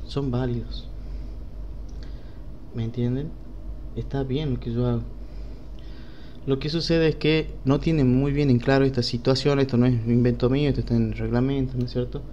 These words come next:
para la protección contra sobrecorrientes de las protecciones. Y otra cosa que también es que sostiene un mito, que la protección protege la carga, ¿no? Dice, "Entonces no salta la llave, no te protege el aire", me dijo.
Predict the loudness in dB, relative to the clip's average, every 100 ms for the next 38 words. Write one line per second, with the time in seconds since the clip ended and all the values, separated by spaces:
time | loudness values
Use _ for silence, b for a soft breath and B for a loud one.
0 | B B B B B B B 2 2 0
1 | 0 0 2 -2 -2 0 0 -2 -2 -2
2 | -2 -2 -2 -2 -2 -2 0 0 0 0
3 | -2 -2 -2 -4 -2 0 2 2 2 2
4 | 0 2 2 2 2 0 0 0 -2 -4
5 | -4 -4 -4 -2 -2 -2 0 2 2 2
6 | 0 0 0 -2 0 -2 0 0 0 0
7 | 0 -2 -4 -2 0 0 0 0 -2 -2
8 | 0 2 2 0 -6 -8 -10 -10 -8 -8
9 | -6 0 0 0 B B B B -6 0
10 | 0 0 0 0 0 0 0 2 2 2
11 | 2 2 2 2 0 0 0 0 -2 -2
12 | -6 -8 -8 -10